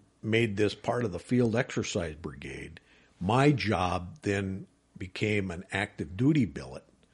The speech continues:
And so they offered me a position down, or I applied for a position in, um,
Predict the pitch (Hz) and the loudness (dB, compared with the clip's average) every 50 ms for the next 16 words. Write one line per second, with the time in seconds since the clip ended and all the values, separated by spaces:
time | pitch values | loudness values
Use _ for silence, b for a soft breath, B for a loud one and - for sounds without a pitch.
0 | b b b b b b b b b 90 87 92 92 - - 120 101 101 95 95 | b b b b b b b b b -6 -6 -6 -6 -4 -2 0 0 0 2 0
1 | 95 92 87 90 92 - - - 104 110 107 - 113 101 90 90 110 113 113 107 | 0 0 -2 -4 -6 -8 -6 -4 -2 -2 0 0 -2 -4 -2 -2 -2 0 0 0
2 | 101 101 - - - - 92 92 110 117 - - 113 101 95 87 95 101 104 104 | -2 -4 -6 -10 -8 -8 -6 -4 -2 -2 0 0 0 0 0 0 0 0 2 2
3 | 104 104 95 90 92 92 95 95 95 90 90 87 - _ - b b b b b | 2 0 0 0 0 2 2 2 0 0 -2 -4 -8 _ -20 b b b b b
4 | - 92 - - 117 113 120 117 107 - - 101 92 90 - 98 92 104 110 104 | -12 -12 -4 0 2 2 2 2 0 0 -2 -4 -4 -4 -6 -6 -2 -2 -2 0
5 | - 117 95 90 95 92 90 87 87 87 85 82 85 85 80 | 0 0 -2 0 0 -2 -2 -2 -4 -4 -6 -6 -6 -6 -8